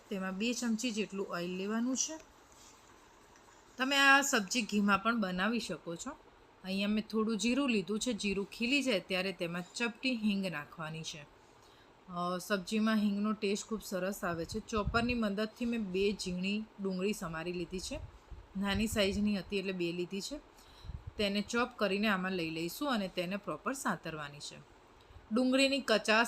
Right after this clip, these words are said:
નીકળી જાય અને તેનો રંગ બદલાય ત્યાં સુધી તેને શેકીશું.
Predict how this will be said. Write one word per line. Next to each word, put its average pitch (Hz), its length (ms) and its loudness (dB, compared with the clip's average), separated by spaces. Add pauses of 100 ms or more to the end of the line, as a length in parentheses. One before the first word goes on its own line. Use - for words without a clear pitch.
નીકળી 277 380 2
જાય 185 240 -2 (140)
અને 190 320 0 (380)
તેનો 202 260 2
રંગ 233 300 0
બદલાય 262 360 2
ત્યાં 214 240 -2
સુધી 185 260 -6
તેને 180 320 -6
શેકીશું. - 600 -2